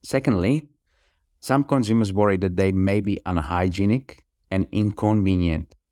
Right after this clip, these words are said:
when it comes to laundering, because low-performing products that don't absorb and retain well, they can get messy. And another major issue is drying time. Many brands cannot be tumble dried because they contain heat-sensitive materials.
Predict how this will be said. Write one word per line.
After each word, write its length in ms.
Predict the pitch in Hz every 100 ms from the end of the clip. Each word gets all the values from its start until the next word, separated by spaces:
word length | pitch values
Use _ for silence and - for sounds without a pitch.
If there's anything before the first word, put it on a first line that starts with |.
| -
when 140 | 92
it 140 | 95 -
comes 240 | 95 92
to 100 | -
laundering, 440 | 90 90 85 76 - _ _ _ _ -
because 260 | 98 98
low-performing 720 | 107 107 - 101 - 101 90
products 460 | - 98 67 - - -
that 260 | 92 87
don't 300 | 101 98 98 -
absorb 420 | 90 90 90 85 87
and 140 | 90
retain 380 | 90 87 90 85
well, 320 | 92 117 - _ _ _ _ -
they 120 | 80
can 160 | 90
get 140 | 87 82
messy. 360 | 80 - - - _ _ _ _ _ _ _ -
And 260 | 110 110 -
another 260 | 117 127
major 260 | 123 117 110
issue 220 | 107 -
is 60 | 101
drying 320 | 113 135 170
time. 240 | 87 73 - _ _ _ _ -
Many 240 | 120 131
brands 420 | 113 117 127 123
cannot 360 | - 120 127 98
be 100 | 107
tumble 300 | 98 104 107
dried 460 | 95 98 104 110 - _ 95
because 380 | 95 110 117 101
they 160 | 104 101
contain 680 | 104 101 92 90 90 90 - _ _ _
heat-sensitive 720 | _ 120 - 110 92 - 90
materials. 720 | 90 87 92 98 87 78 -